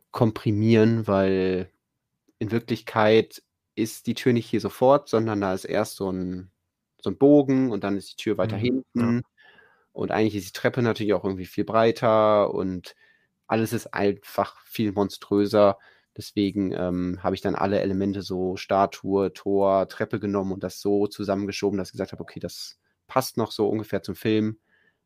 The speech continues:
Speaker 1: und passt eben halt auch auf diese Vignette“, weil viel mehr Platz war jetzt auch nicht.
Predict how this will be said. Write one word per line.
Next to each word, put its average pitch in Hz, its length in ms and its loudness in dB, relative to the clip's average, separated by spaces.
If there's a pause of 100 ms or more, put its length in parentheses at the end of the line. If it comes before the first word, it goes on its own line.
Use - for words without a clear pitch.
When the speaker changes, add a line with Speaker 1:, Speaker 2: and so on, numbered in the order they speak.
Speaker 1:
und 101 260 -2
passt - 340 -8
eben 95 240 -4
halt 92 200 0
auch - 140 -10
auf 98 40 -6
diese 92 220 -6
Vignette“, 90 400 -2
weil 87 340 -4
viel - 240 -8
mehr 90 140 -6
Platz - 340 -12
war - 80 -8
jetzt - 180 -12
auch - 200 -14
nicht. - 320 -18